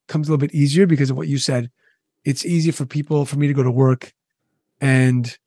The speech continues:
talk about strategies and moving things and shifting that and even taking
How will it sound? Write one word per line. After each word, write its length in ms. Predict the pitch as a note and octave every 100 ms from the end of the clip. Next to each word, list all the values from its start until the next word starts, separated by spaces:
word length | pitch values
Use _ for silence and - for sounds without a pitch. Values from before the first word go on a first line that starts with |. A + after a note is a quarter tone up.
| _ _ _ _
talk 240 | C#3 B2
about 220 | C#3 C3 B2+
strategies 540 | - C3 C3 C3 B2+
and 120 | B2+
moving 280 | C3+ C3+ C3
things 360 | - C#3 C3 A#2+
and 180 | A#2 - _ _ _
shifting 440 | - - C#3 D3 C3
that 180 | C3 D3
and 200 | D3+ C#3+
even 280 | F#3 A3+ G3
taking 680 | - E3+ D#3+ E3 D#3 D3+